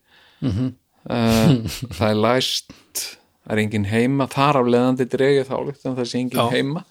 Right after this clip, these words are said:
Speaker 1: Já, já.
Speaker 2: því öðruvísi væri ekki læst.
Speaker 1: Nei, nei.
Speaker 2: Og, og ég hringi aldrei bjöllunni, eh, og eftir á að hyggja og líka bara liggur í augum úti þegar ég segi þessa sögu,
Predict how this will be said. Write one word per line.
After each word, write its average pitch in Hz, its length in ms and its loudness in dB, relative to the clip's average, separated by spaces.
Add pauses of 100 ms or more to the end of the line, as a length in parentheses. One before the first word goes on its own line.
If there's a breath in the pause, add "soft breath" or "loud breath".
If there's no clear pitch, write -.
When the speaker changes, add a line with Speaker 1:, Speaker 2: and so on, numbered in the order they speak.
Speaker 1:
Já, 127 60 -2 (100)
já. 127 120 -6
Speaker 2:
því 120 140 4
öðruvísi 127 380 2
væri 113 200 0
ekki 110 160 0
læst. 113 360 -2
Speaker 1:
Nei, 92 120 -2
nei. 156 220 0 (1080)
Speaker 2:
Og, 117 540 0 (360)
og 113 440 0 (340)
ég 113 140 0
hringi 147 580 0
aldrei 127 280 2
bjöllunni, 135 840 -2 (960 soft breath)
eh, 117 480 0 (320)
og 95 80 -6
eftir 123 340 -2
á 120 80 4
að 113 160 2
hyggja 120 420 -4
og 117 240 2
líka - 320 -6
bara 110 320 -6 (720)
liggur 113 300 -2
í 110 80 2
augum 113 540 2 (120)
úti 117 320 -6
þegar 110 220 -4
ég 104 80 -4
segi 170 320 2
þessa 120 220 -2
sögu, 139 340 2